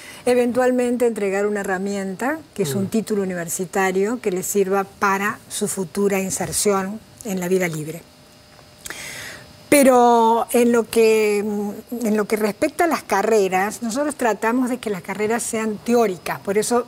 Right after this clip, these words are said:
Speaker 1: las que le nombré, excepto ahora que está trabajo social, y trabajo social implica una cierta
Speaker 2: Bueno,
Speaker 1: tiene
Speaker 2: pero en exactas, si usted va a estudiar física o va a hacer química,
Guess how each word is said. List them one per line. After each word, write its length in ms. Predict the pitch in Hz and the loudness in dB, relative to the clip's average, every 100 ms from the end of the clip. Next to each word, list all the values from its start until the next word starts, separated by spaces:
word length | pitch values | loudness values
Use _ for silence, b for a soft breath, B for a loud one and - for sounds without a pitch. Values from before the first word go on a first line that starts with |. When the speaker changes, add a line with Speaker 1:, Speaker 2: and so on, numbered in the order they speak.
| - | -4
Speaker 1:
las 180 | 202 196 | -6 -4
que 140 | 202 | -2
le 120 | 190 | 0
nombré, 640 | 196 208 214 226 220 208 226 B B B B B | 0 -2 2 4 4 2 -4 B B B B B
excepto 460 | 226 220 277 240 294 | 0 2 0 2 2
ahora 240 | 262 254 | 4 2
que 80 | 220 | -2
está 180 | 220 226 | -2 0
trabajo 400 | 220 208 214 233 | 2 0 0 -2
social, 540 | 233 214 226 208 214 | -2 -2 0 0 0
y 80 | 214 | -2
trabajo 320 | 196 208 220 | -2 -2 -2
social 540 | 220 214 226 220 220 - | -4 -4 0 0 -2 -2
implica 600 | 233 226 202 294 285 202 | -2 -2 -2 0 0 0
una 180 | 180 180 | -4 -6
cierta 680 | - 202 190 180 202 190 180 160 | -4 -2 -2 -4 -4 -4 -4 -2
Speaker 2:
Bueno, 160 | 214 | -2
Speaker 1:
tiene 60 | 135 | 0
Speaker 2:
pero 160 | 143 147 | 0 0
en 80 | |
exactas, 520 | 147 139 185 180 185 147 | -2 -2 -2 0 -2 -4
si 60 | |
usted 200 | 135 160 | -4 0
va 60 | 156 | 0
a 40 | |
estudiar 300 | 139 143 147 | -2 -2 -2
física 580 | 139 - 180 - 156 151 | -2 -2 -2 -2 -4 -2
o 20 | 143 | -2
va 80 | |
a 20 | 131 | -2
hacer 200 | 147 123 | -4 -6
química, 500 | 175 175 180 170 | -2 0 0 0